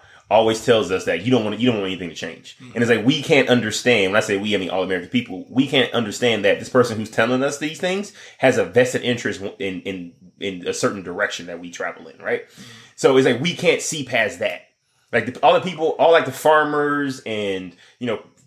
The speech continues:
Speaker 1: people living in fucking welfare in the deep South, Mississippi, Arkansas, all those motherfuckers that voted for Donald Trump
Speaker 2: Yeah.
Speaker 1: voted for him based on what he told them. They couldn't see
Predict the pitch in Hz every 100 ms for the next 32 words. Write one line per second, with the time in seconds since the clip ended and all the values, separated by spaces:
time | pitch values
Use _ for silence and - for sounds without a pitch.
0 | _ - 127 135 131 127 110 101 131 107
1 | 98 139 131 127 135 123 117 101 92 117
2 | 127 135 123 123 120 123 131 127 95 113
3 | 117 120 110 117 170 180 165 165 156 135
4 | 131 139 131 135 131 131 156 - - -
5 | 113 _ _ _ _ _ _ 113 160 160
6 | 147 143 131 131 131 135 120 113 131 127
7 | 131 113 85 85 139 - 233 180 196 170
8 | -